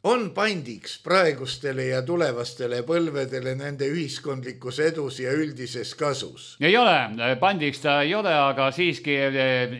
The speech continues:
Speaker 2: iga,
Speaker 1: Ta on
Speaker 2: iga
Speaker 1: hääbuv
Speaker 2: partei,
Speaker 1: suund.
Speaker 2: iga partei väljendab mingisuguse, eh, seltskonna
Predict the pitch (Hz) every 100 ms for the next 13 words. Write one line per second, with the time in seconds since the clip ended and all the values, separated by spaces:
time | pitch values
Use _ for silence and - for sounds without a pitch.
0 | 127 135 180 202 143 - 196 254 226 -
1 | 190 160 220 190 110 90 - - 160 190
2 | 180 147 156 131 - 208 151 117 190 196
3 | 165 135 131 123 127 190 180 139 135 123
4 | - 180 175 151 135 127 123 135 139 131
5 | 127 117 - - 127 131 131 131 120 110
6 | - 208 185 - - - 151 139 131